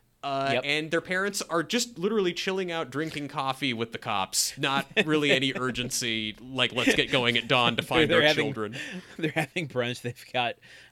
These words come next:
Speaker 2: uh, I don't know, screwdrivers. They're having <laughs> champagne breakfast and just, uh, you know, doing fondue.
Speaker 1: Yeah, there, there's a, there's a football game on T V, and edible arrangements has just been delivered. <laughs>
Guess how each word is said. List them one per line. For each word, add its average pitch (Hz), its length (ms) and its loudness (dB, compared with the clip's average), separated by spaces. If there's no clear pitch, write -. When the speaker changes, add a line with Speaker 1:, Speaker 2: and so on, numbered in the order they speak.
Speaker 2:
uh, 117 340 -2
I 110 40 -4
don't 104 160 -4
know, 104 40 -8
screwdrivers. 110 800 -4
They're 127 140 -2
having 127 320 4
<laughs> 190 100 -2
champagne 226 600 2
breakfast 131 580 -2
and 110 100 -8
just, - 280 -10
uh, 120 420 -2
you 139 240 -8
know, 120 60 -12
doing 131 220 -2
fondue. 120 540 -4
Speaker 1:
Yeah, 170 220 4
there, 180 160 8
there's 196 260 4
a, 202 120 4
there's 160 200 2
a 160 60 0
football 220 420 2
game 190 280 2
on 165 160 -2
T 175 240 -4
V, 143 320 2
and 135 120 4
edible 156 320 4
arrangements 135 520 0
has 127 100 -6
just - 220 -4
been 135 180 -2
delivered. 120 640 0
<laughs> - 160 -10